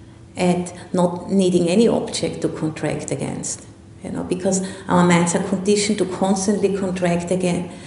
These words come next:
around an object, you know. To really sit with a wide open mind, to kind of recognize the luminous mind, to recognize, you know, to be aware of awareness itself, which is the pinnacle of the practice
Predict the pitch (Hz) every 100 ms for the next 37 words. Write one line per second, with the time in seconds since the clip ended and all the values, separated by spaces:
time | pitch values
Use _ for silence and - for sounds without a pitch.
0 | - - - 175 175 165 180 - - -
1 | - - 180 175 170 170 - - - -
2 | - - 160 156 - - - - - -
3 | - - - 196 202 220 226 - 220 214
4 | 214 202 180 147 151 - 175 180 202 185
5 | 165 165 180 - 190 180 - - - 185
6 | 180 180 180 180 214 208 180 175 - 185
7 | 185 190 196 196 180 175 170 185 - -
8 | - - - - - - 175 156 185 196
9 | 180 165 175 190 175 170 - 180 185 185
10 | 180 156 165 180 180 165 165 180 196 185
11 | - 170 165 - - - - - - -
12 | - - - - 190 185 190 - - 214
13 | 202 196 185 185 190 180 170 160 - 185
14 | 196 185 -